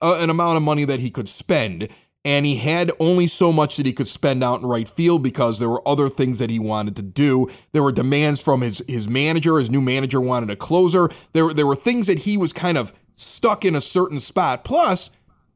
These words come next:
I don't think, I, I'm with you on this, I don't think he wanted a long-term solution in right field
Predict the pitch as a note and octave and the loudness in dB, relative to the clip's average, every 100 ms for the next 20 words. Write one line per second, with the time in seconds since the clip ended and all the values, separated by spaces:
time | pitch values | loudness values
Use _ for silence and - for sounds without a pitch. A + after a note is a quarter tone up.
0 | - G3 E3 G3+ C#4 D#4+ - A#2 B2+ - | -4 -2 2 2 2 0 -4 -6 -6 -6
1 | D#3 E3+ E3+ E3+ D4 - G#3 C3+ C3+ A3+ | -4 0 0 2 0 0 2 2 2 0
2 | G#2 - - _ _ _ E3+ D#3 G3+ C#4 | -2 -10 -18 _ _ _ -2 2 0 0
3 | - F#3+ - G#3+ C3+ C3+ G#3 C4 D#3 C3+ | -2 -4 -2 -2 0 0 0 0 0 0
4 | B2 C3 F3 G#3 E3+ - A#2+ A2+ - A#2+ | 0 2 2 2 0 -2 -2 -2 -4 -4
5 | A2 G#2 A2+ A2 G#2+ G#2+ G#2 - C4+ E2+ | -4 -4 -6 -4 -4 -4 -4 -2 -2 -4
6 | D2 | -8